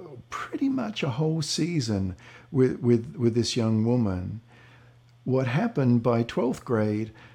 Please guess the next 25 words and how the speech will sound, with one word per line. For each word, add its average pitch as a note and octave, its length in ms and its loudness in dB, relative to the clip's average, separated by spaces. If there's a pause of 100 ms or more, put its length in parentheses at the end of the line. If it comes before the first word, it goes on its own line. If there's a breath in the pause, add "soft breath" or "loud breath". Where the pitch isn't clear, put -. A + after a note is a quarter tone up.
(200 loud breath)
is, C#3+ 460 4
and C3+ 120 6
this C#3+ 160 4
is C3 120 -2
just, A#2+ 180 -4
I C#3 40 2
wanted B2 240 0
to - 120 -4
end A#2 160 0
the B2 80 -2
story B2 380 -4
on A#2+ 120 -2
this A#2 220 -6
note, C3 320 0 (380 loud breath)
is C3 180 0
that - 160 -2
she F#3+ 240 -2
became D3+ 520 2 (140)
one C3 160 2
of B2 100 0
our B2 180 4
most A#2+ 440 0
solid C3 640 0
backcourt - 600 -6
players. B2 680 -6